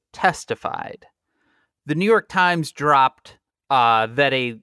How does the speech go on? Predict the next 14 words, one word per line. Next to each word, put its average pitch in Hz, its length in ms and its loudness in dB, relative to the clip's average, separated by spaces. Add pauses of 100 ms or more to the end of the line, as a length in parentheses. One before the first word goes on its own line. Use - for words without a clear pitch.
that 135 340 -2
they 156 160 0
got 156 220 2
a 131 120 -4
leaked 160 580 -10
letter 139 480 0
that 113 180 -6
Mueller 131 460 0
had 117 220 -6
written 117 380 -6
Barr, 107 540 2 (480)
uh, 117 220 2
right 160 340 2
after 131 680 0